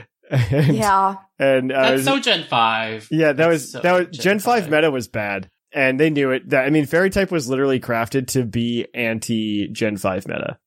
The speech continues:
Speaker 1: Like that,
Speaker 2: Mm-mm-mm.
Speaker 1: because if you look at all of the things that Fairy type is super effective against, Dragon, Dark, well, for both the
Speaker 3: Fighting. Fighting
Speaker 1: Fighting.
Speaker 3: is big,
Speaker 2: Fighting.
Speaker 3: too.
Speaker 1: Fighting
Speaker 3: Yeah.
Speaker 1: was really
Speaker 2: Yeah.
Speaker 1: big.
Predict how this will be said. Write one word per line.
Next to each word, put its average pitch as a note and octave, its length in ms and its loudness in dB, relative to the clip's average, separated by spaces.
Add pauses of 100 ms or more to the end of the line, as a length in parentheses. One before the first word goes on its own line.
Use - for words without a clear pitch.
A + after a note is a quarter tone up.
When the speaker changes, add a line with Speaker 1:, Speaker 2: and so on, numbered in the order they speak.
(140)
Speaker 1:
Like A#2+ 220 -2
that, B2 200 0
Speaker 2:
Mm-mm-mm. E3+ 160 -10
Speaker 1:
because D3 420 0
if C#3 120 -2
you C#3+ 80 2
look D3 160 0
at D3 80 -2
all C3 260 2
of C#3 60 -4
the C3 80 -6
things B2 260 -2
that B2 120 -6
Fairy A2+ 220 -4
type A#2 220 0
is A2+ 100 -4
super A2+ 280 -2
effective A2 340 -4
against, B2 320 -2
Dragon, A2 500 0
Dark, G2 440 -2 (100)
well, G#2 300 2 (120)
for C3 120 -2
both C3 300 2
the - 0 -
Speaker 3:
Fighting. A2+ 280 -2 (300)
Fighting A2+ 400 0
Speaker 1:
Fighting. - 0 -
Speaker 3:
is B2+ 100 2
big, - 80 -4
Speaker 2:
Fighting. F#2+ 180 -4
Speaker 3:
too. A2 340 -8
Speaker 1:
Fighting C3 340 2
Speaker 3:
Yeah. C3+ 40 0
Speaker 1:
was C3+ 140 0
really C3+ 220 2
Speaker 2:
Yeah. - 60 -2
Speaker 1:
big. C3 380 0